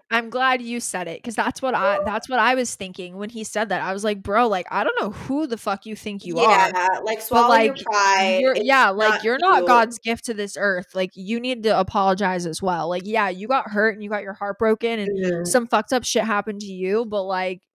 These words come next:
Speaker 1: you, you definitely finished off strong, okay? <laughs>
Speaker 2: Yeah.
Speaker 1: So let's, like, let's reel it in a little bit.
Speaker 2: And, like,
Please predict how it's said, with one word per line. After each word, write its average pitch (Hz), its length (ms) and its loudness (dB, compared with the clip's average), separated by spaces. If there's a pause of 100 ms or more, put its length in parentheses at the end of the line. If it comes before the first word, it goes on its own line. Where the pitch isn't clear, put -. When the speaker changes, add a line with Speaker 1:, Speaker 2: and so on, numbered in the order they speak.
(100)
Speaker 1:
you, 254 760 2 (100)
you 269 320 2
definitely 220 1080 0
finished 226 480 -4
off 220 200 6
strong, 180 420 -6 (200)
okay? 247 360 4
<laughs> - 0 -
Speaker 2:
Yeah. 165 320 -2
Speaker 1:
So 262 140 2
let's, 247 400 -4
like, 226 380 2 (380)
let's 233 200 -2
reel 254 220 2
it 247 100 2
in 226 120 2
a 196 80 -4
little 175 200 -6
bit. 165 240 -12 (420)
Speaker 2:
And, 285 160 -2
like, 311 220 0